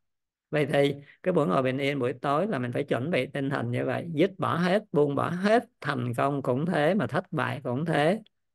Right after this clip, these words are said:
tốt đẹp cũng vậy, và phiền não giành giữ ai cũng vậy, không để qua đêm.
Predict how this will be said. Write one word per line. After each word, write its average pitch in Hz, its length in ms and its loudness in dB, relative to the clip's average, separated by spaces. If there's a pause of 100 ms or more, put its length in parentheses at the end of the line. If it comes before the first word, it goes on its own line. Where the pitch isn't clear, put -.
(140)
tốt 156 260 4
đẹp 131 260 0
cũng 139 200 -2
vậy, 123 200 0
và 120 160 -2
phiền 123 520 0
não 123 460 0
giành 123 220 2
giữ 120 180 2
ai 147 280 2
cũng 135 180 -6
vậy, 123 260 0
không 139 180 -2
để 120 160 0
qua 151 160 0
đêm. 131 340 0